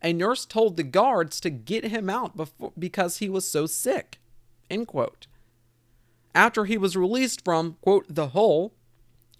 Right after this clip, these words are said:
he and many others, um, were told to sign a document, which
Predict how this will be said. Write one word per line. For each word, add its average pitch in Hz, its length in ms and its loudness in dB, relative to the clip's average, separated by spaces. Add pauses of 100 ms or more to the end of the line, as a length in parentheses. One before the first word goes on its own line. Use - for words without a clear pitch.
(440)
he 233 160 0
and 214 140 4
many 208 220 2
others, 180 560 0
um, 151 340 -4
were 143 400 -2
told 190 280 0
to 190 100 -2
sign 175 220 -2
a 202 60 0
document, 170 640 -2 (520)
which - 520 -4